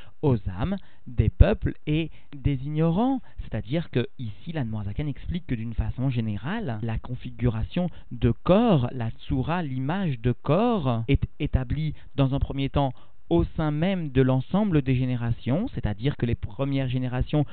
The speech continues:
constituaient les âmes de la tête, alors que nous-mêmes constituons les âmes des pieds et du talon de ce pied, mais aussi, la Noirzaken explique que cette soura de corps, cette image de corps,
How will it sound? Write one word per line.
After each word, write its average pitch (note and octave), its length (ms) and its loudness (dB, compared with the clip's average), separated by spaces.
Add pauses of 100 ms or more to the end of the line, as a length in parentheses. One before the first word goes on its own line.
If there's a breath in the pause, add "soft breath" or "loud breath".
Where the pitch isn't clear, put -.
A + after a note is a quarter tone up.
(140 loud breath)
constituaient C#3 520 0
les C3 220 2
âmes D3 240 0
de B2+ 80 2
la A#2+ 160 -2
tête, F#3 440 2 (580)
alors A#2 260 -2
que - 80 0
nous-mêmes C#3 400 2 (220 loud breath)
constituons C#3+ 560 0
les B2 280 2
âmes D3 280 2 (200 soft breath)
des B2+ 200 4
pieds E3+ 580 6
et B2+ 40 -2
du A#2+ 120 -4
talon C#3+ 480 6
de D#3 140 4
ce B2+ 120 -2
pied, C3 520 -6 (300)
mais G#2+ 260 -4
aussi, G2 220 -8
la D3 100 -2
Noirzaken G#2 400 -2
explique D3 420 -4
que C#3+ 140 6 (260 loud breath)
cette C#3 240 -2
soura C#3+ 460 0 (200 soft breath)
de - 140 0
corps, A2+ 520 0 (240 soft breath)
cette - 240 -2 (120)
image C#3+ 540 -2
de A#2 100 0
corps, D3+ 640 2